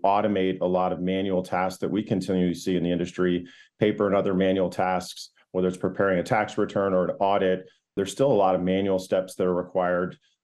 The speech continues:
for a firm to work with a client. We're trying to automate a lot of that with, with HubSync and really see with, with A I now an opportunity to take some of those mundane tasks and automate more of them so that the C P A provider can really be, you know, a consultative advisor to the client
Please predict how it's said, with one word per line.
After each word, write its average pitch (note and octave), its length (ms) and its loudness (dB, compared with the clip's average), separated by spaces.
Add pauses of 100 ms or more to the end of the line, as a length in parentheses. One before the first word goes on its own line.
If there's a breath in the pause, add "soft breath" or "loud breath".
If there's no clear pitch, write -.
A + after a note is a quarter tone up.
(120)
for F#2 120 -2
a F2+ 60 0
firm F#2+ 260 0
to F#2 60 2
work F2+ 240 2
with F#2+ 80 -2
a F#2 40 -2
client. F#2+ 380 0
We're G2 100 0
trying G#2 220 0
to G2 80 2
automate F#2+ 360 2
a - 20 0
lot F#2+ 180 2
of F#2+ 60 0
that G2 200 -2
with, F#2 300 -4
with G2+ 180 -2
HubSync G2 540 0 (300 soft breath)
and G2 120 0
really A2 300 4
see G2+ 280 0
with, G2 360 -2
with G2+ 220 0
A F#2 160 4
I F#2+ 220 4
now F2+ 340 2
an F#2 160 0
opportunity F#2 640 0
to - 120 -10
take G#2+ 300 0
some F#2+ 220 -2
of F2 60 0
those F2 420 0 (320 soft breath)
mundane A2+ 480 2
tasks G2+ 580 -4 (280)
and G2+ 120 0
automate G2+ 480 2
more F#2 220 2
of F2+ 60 -4
them F#2 340 -2 (160)
so - 200 -2
that G#2+ 200 2
the G#2 80 -6
C A#2+ 180 -2
P A2 220 0
A G#2+ 160 2
provider F2 520 -2
can F#2 160 -8
really F#2 260 2
be, E2+ 440 -4
you G2+ 80 -2
know, F#2 120 4
a E2+ 40 -2
consultative F#2 680 0
advisor F2 540 0
to F#2+ 120 -6
the E2+ 80 -4
client E2+ 480 -2